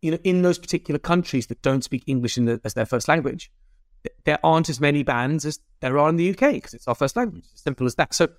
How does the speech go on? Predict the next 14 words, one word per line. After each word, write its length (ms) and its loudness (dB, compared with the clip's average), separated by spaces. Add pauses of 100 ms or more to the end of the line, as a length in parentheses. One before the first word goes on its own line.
(160)
a 60 0
lot 180 6
of 60 0
people 240 -4
come 340 0
to 240 -4
us 460 -10 (300)
who 120 0
want 260 2
these 160 -2
amazing 420 0
experiences 1000 0
in 300 2
Europe. 500 0